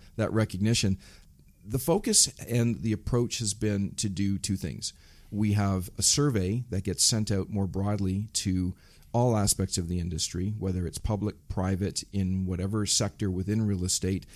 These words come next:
uh, and whether you're lending into it, providing equity into it, whether you're developing or investing.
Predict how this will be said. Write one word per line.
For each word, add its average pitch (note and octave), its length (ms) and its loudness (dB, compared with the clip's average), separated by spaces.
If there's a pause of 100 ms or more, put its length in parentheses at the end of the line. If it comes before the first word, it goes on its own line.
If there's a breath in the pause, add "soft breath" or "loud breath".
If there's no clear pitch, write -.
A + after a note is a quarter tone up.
(260 loud breath)
uh, F2+ 340 0
and F#2+ 180 -2
whether F#2+ 180 0
you're F2+ 180 0
lending G#2 380 2
into G#2 220 2
it, - 100 -4
providing F#2 360 -2
equity G#2 360 0
into G2 240 2
it, G2+ 140 -2
whether F#2 200 0
you're F2+ 160 -2
developing F#2+ 560 -2
or F#2+ 120 0
investing. F2 520 -2